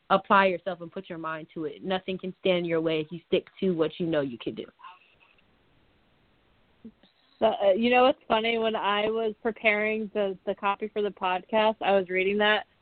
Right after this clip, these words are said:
Speaker 2: and I was thinking about how amazing it would be because,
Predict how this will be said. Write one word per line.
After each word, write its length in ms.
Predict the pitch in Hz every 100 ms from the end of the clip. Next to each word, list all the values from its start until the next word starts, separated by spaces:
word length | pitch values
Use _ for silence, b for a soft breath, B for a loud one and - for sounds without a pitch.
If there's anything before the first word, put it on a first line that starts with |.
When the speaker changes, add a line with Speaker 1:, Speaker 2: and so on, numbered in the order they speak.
| _
Speaker 2:
and 100 | 202
I 100 | 214
was 100 | 214 -
thinking 380 | 185 196 262 247
about 200 | 226 185
how 260 | 226 226 214
amazing 680 | 208 202 208 233 240 247
it 180 | 180 208
would 220 | 208 190
be 280 | 214 208 220 - _ _
because, 180 | 233